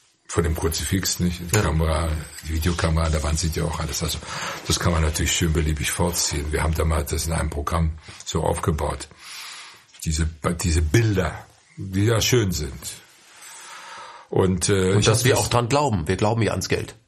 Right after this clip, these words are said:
Speaker 1: Wir glauben ans Geld, ja, aber ich muss Ihnen sagen, ich hab dann, ich, als, als Stift wurde ich dann in die, äh,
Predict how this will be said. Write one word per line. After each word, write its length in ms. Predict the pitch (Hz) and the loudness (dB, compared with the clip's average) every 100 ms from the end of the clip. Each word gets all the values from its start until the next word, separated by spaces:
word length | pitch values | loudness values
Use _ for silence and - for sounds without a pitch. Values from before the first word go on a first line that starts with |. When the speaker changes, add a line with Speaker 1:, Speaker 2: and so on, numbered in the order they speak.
| - | -4
Speaker 1:
Wir 220 | 110 110 | 0 2
glauben 320 | 107 110 127 | 4 4 4
ans 220 | 160 151 | 2 2
Geld, 260 | - 156 147 | 2 2 4
ja, 160 | 123 135 | 2 2
aber 160 | 143 | 2
ich 80 | 127 | 0
muss 160 | 131 120 | 2 2
Ihnen 140 | 117 | 2
sagen, 240 | 123 127 | 2 2
ich 80 | 113 | 2
hab 100 | 120 | 0
dann, 180 | - 117 | 2 2
ich, 200 | 117 104 | 2 0
als, 340 | - 117 - | 0 0 0
als 220 | - 117 - | 0 0 2
Stift 320 | 147 123 - | 0 0 2
wurde 180 | 123 117 | 4 4
ich 160 | 104 | 2
dann 240 | 120 117 117 | 2 2 2
in 300 | 113 110 107 | 2 2 2
die, 180 | 107 | 2
äh, 560 | 101 - 104 101 101 | 2 2 2 2 0